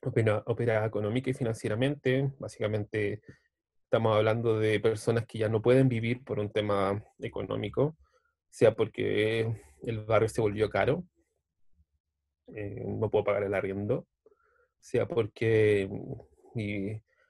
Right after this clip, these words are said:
me ofrecieron más dinero, o sea, porque, o sea, porque ya no, no, le ofrecieron más dinero al casero, al que, al que tenía el dueño de la casa va a vender y yo me tengo que ir,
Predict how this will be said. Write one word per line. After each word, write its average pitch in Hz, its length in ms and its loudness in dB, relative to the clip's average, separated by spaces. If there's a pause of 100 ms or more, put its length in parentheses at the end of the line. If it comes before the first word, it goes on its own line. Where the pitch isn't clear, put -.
(160)
me 117 80 0
ofrecieron 113 440 0
más 113 120 2
dinero, 117 680 4
o 120 40 -12
sea, 110 220 2
porque, 104 420 -4 (520)
o - 280 -6
sea, - 220 -4
porque 104 240 -6
ya 107 80 0
no, 107 240 -2 (100)
no, 107 320 0 (760)
le 120 40 8
ofrecieron 113 360 6
más 113 120 6
dinero 117 340 8
al 110 60 8
casero, 131 960 8
al 117 160 2
que, 104 460 2
al 110 120 0
que 107 100 -4
tenía 110 680 6 (440)
el - 80 -4
dueño 120 260 4
de 123 80 8
la 120 160 8
casa 135 300 8
va 127 100 10
a 120 40 8
vender 117 420 8
y 135 100 4
yo 117 100 -4
me 107 120 -2
tengo 107 240 -4
que 123 100 -2
ir, 123 180 -2